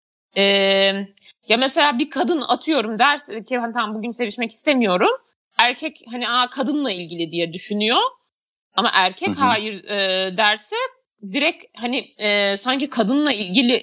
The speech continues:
Speaker 1: olmuş gibi bir durum. Yani çok saçma, anlatabiliyor muyum?
Speaker 2: Evet, evet, evet. Evet, öyle bir, yani işte erkek norm-, hani normal şartlar altında her zaman, e, isteklidir gibi bir algı var kafamızda yani.
Speaker 1: Evet.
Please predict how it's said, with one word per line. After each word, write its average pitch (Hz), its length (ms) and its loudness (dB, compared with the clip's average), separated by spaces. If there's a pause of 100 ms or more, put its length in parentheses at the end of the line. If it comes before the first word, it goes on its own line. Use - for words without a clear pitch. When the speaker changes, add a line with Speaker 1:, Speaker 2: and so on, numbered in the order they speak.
Speaker 1:
olmuş 214 640 -2
gibi 220 220 2
bir 196 180 4
durum. 233 240 6 (240)
Yani 226 200 2
çok - 240 2
saçma, 180 420 -2
anlatabiliyor 226 560 2
muyum? 196 260 0
Speaker 2:
Evet, 101 220 2
evet, 92 340 -2 (200)
evet. 90 360 -2 (480)
Evet, 104 240 2 (100)
öyle 123 360 2
bir, 151 120 0
yani 113 320 0
işte - 180 -2
erkek 147 580 0 (160)
norm-, 139 440 2
hani 107 260 -2 (500)
normal 143 380 2
şartlar 147 420 -2
altında 127 520 -2
her 131 200 0
zaman, 117 540 -4
e, 110 80 -4 (760)
isteklidir 107 680 -4
gibi 95 300 -4
bir 139 60 2
algı 113 380 2
var 82 200 0
kafamızda - 540 -6
yani. 208 160 4
Speaker 1:
Evet. 196 300 -2